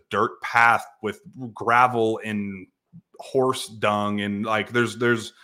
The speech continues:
there is no road here." And it says that we were supposed to go a mile and, uh, one point three miles on it. It, yeah, Steven s-, wrote, it, it literally says "dead end" on it.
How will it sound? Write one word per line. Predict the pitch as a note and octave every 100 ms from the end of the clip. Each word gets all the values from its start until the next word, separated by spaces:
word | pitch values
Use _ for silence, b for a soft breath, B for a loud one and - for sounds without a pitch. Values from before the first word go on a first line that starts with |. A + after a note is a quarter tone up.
| b b
there | C#3 C#3+
is | E3+ F3
no | C3 G#2+
road | G2 F2+ -
here." | F#2
And | A#2+
it | A#2+
says | D3+ C3+
that | C3
we | C3+
were |
supposed | B2+ C3 B2+
to | C3
go | A#2+ A#2 G#2+ G2 b b b b _ _
a | C3+
mile | B2+ A#2 A#2+ C#3 C3
and, | A#2+ A#2
uh, | - A#2 A2
one | A2 D3
point | D#3+ C3
three | C#3 C3+
miles | A2 G2+ F2+ E2
on | D2
it. | - _ _ _
It, | D#3+ D#3+ D3+
yeah, | A2+ A2 A#2
Steven | B2+ - C3 A#2+
s-, | C3+ -
wrote, | B2+ G#2+
it, | C#3 C#3+
it | D#3+ E3
literally | D#3+ D#3+ C#3
says | B2+ G#2
"dead | B2 A2
end" | G2 F#2
on | D#2
it. | D#2